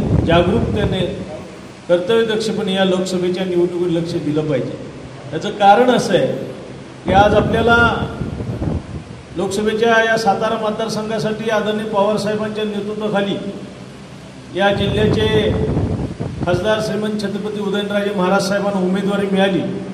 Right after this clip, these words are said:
काँग्रेस, राष्ट्रवादी काँग्रेस, मित्रपक्ष आघाडीच्या वतीने ही उमेदवारी मिळाल्यानंतर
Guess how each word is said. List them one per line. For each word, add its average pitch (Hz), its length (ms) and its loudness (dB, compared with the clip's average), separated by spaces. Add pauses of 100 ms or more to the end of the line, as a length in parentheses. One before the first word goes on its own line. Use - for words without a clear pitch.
(300)
काँग्रेस, 185 480 -2
राष्ट्रवादी 190 460 -2
काँग्रेस, 190 640 -4 (960)
मित्रपक्ष - 480 0
आघाडीच्या 185 500 2
वतीने 190 340 -2
ही 190 180 0
उमेदवारी 190 380 -2
मिळाल्यानंतर 190 680 -2